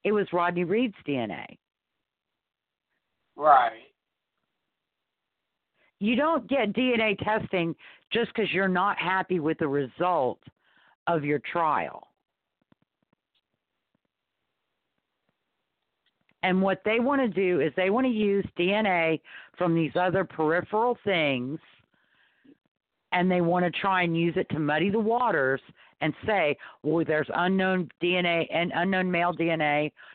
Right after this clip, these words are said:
Speaker 1: here or unknown male D N A there." That proves he didn't kill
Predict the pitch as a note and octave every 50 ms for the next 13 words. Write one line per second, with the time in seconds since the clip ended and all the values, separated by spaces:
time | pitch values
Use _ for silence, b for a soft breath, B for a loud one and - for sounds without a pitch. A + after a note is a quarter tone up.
0 | b b b - - - D4+ C#4 A3+ D#3+ A2+ - - - C#3 - - - F3+ F#3+
1 | G3+ G3 F#3+ F#3 F3+ F3 E3+ E3+ E3 E3+ D#3+ D#3+ D#3 D#3 D#3 D3 D3+ C#3 C3+ C3+
2 | A2 D3 A3 A#3 F3 B2+ G2 E2 - b b b b b b b b b b b
3 | b _ _ - F3 F3 E3 - - - G#3 B3 B3+ B3 A#3 F#3+ - - - F3
4 | E3 D#3+ E3 E3+ D#3+ - D3 C#3 C#3+